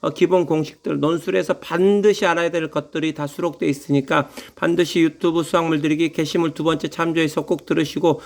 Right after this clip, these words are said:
서강대 대박 치시길 바라겠습니다. 자, 제시문 들어갈까요? 어, 미분 가능할 때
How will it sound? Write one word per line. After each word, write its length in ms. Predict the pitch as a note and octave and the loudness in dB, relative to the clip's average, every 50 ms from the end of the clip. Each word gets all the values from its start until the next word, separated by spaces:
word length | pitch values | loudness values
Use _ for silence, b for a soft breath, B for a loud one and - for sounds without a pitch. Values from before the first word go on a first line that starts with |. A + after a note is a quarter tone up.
| B B | B B
서강대 480 | B - - G3 F3+ F3+ F3 E3+ E3 - | B -2 0 0 2 2 0 0 -2 0
대박 340 | - E3 E3 E3 D#3+ D3 - | 0 0 2 2 0 -4 -4
치시길 400 | - - - - D#3 E3 D#3+ - | -12 -16 -12 -8 -4 -4 -4 -2
바라겠습니다. 800 | - C#3+ C#3+ C#3+ C#3 C#3 C#3 - - C#3 C3 C3 A#2 B2 A2 - B B B B B B B | 0 0 0 0 0 -2 -4 -6 -4 -2 -2 0 0 -2 -6 -10 B B B B B B B
자, 320 | - E3+ D#3+ D#3 - - - _ _ _ _ _ - _ _ _ - | -2 -2 0 0 -2 -6 -10 _ _ _ _ _ -20 _ _ _ -8
제시문 440 | - F3 D#3+ - G3 G3 F#3+ F#3+ E3+ | -6 -4 0 2 4 4 4 4 2
들어갈까요? 640 | F3+ F3+ E3+ E3+ E3 D#3+ - - D#3+ E3 F3 - - - B B B B B | 2 2 2 2 0 0 -2 -2 -2 -2 -2 -4 -6 -10 B B B B B
어, 320 | - F3 E3+ E3+ E3+ E3+ E3 | -6 -2 0 0 0 0 2
미분 280 | F#3 G3 F#3+ G#3+ G#3+ G3+ | 2 2 2 2 2 4
가능할 480 | G3+ G3 G3 G3+ G3 F#3 F3+ F3+ - | 4 4 4 4 2 2 2 0 -2
때 340 | - G#3 G3+ F#3+ F3 D3+ C#3 | -2 0 2 2 0 0 -4